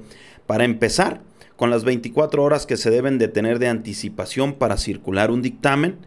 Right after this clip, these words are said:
no quisieron darnos a conocer el dictamen", decía Jorge Romero. Además, aseguró que la propuesta de López Obrador responde a un capricho y entiende que este domingo no fue un día para el,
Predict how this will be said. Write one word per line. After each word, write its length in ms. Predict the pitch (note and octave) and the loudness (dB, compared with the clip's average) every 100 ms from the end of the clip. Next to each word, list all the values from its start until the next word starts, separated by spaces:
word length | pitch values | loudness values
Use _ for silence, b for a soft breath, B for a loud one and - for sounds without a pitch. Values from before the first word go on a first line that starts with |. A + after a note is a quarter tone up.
| B B B - | B B B -8
no 380 | G#2 G#2+ E3 | -2 2 0
quisieron 420 | F3 G3+ D#3 C#3+ C#3 | 0 -2 2 4 4
darnos 320 | B2+ C3+ - | 2 0 -4
a 120 | A2 | -8
conocer 420 | G#2 G2+ - A2 | -6 -6 -4 -4
el 140 | A#2 A#2+ | -4 -6
dictamen", 520 | A#2 - C3+ D3+ D#3+ | -4 -4 -2 -2 -4
decía 480 | A2 A2+ A#2+ A#2+ A#2+ B B B - | -4 -2 0 0 -4 B B B -12
Jorge 340 | - A#2 A2+ | -2 -2 0
Romero. 540 | B2 C#3 D3 C#3 E3+ - | 0 2 4 2 0 -4
Además, 680 | A#2 A2+ A#2 B2 C#3 D3+ - | -6 0 2 2 2 0 -4
aseguró 520 | A#2+ - A2+ A2+ B2+ | -6 -4 -2 0 0
que 80 | B2+ | 0
la 160 | A#2 A2 | -2 -2
propuesta 460 | A2+ C3 C3+ - | -2 0 0 0
de 80 | G#2+ | 0
López 360 | A2 A2 B2 C#3+ | 0 -2 -4 -2
Obrador 400 | D3 C#3+ B2 B2+ B B B B B _ | 0 2 0 -4 B B B B B _
responde 560 | - D3 E3 - A3 A#3+ | 0 2 2 0 2 4
a 20 | |
un 200 | B3 A3+ | 2 2
capricho 760 | G#3+ E3+ - C4+ C4 - C#3+ - | 2 2 2 2 0 -2 -2 0
y 140 | C3 | 0
entiende 560 | E3+ G#3 C3 D3+ D#3 D#3+ | 2 2 2 2 0 0
que 100 | C#3 | 0
este 280 | C3+ C3+ D#3 | 0 0 0
domingo 420 | E3 D#3 C3 B2+ | 2 0 2 2
no 140 | C3 | 0
fue 180 | C3 C#3+ | 0 -2
un 80 | C#3 | 0
día 320 | C3 C3 C3+ | 2 0 0
para 160 | D3 | 0
el, 80 | D3 | 0